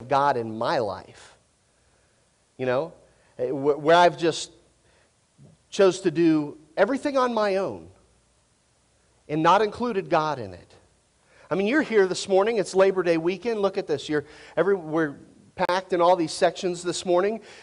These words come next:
Y-, many of you would go, "I'm a Christian. I, I would not question the authority of God in my life." I could say, "How many of us,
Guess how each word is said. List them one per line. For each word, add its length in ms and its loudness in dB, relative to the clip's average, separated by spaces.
Y-, 260 -12
many 300 6
of 80 4
you 160 -2
would 160 2
go, 280 8
"I'm 200 6
a 20 4
Christian. 640 -2
I, 200 4
I 160 4
would 260 4
not 380 4
question 560 2
the 120 4
authority 640 4
of 180 -2
God 340 6
in 100 0
my 220 2
life." 420 2
I 100 6
could 160 0
say, 440 4
"How 160 4
many 280 4
of 100 4
us, 260 0